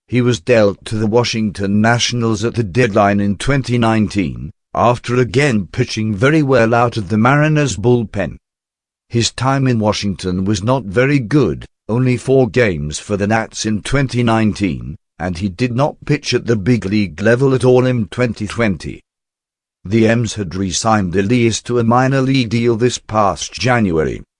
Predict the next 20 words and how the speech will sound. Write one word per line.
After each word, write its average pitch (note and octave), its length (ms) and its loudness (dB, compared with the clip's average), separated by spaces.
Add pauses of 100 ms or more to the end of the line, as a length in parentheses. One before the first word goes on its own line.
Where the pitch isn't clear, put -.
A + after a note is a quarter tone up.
and A2+ 160 0
invited G#2 580 0
him A2+ 240 -2
to A#2+ 100 -4
spring C3+ 500 -2
training. F2+ 540 -2 (840)
He B2+ 140 0
was A#2+ 180 2
definitely E2 720 -2
in D#2+ 80 -2
line A2 340 0
to A#2 80 -2
be A2 160 2
a G#2+ 80 2
part A2 360 -2
of G2+ 140 -4
the G#2+ 100 -2
Mariners' D3 600 2
revamped A2 720 -2
bullpen, E2 540 0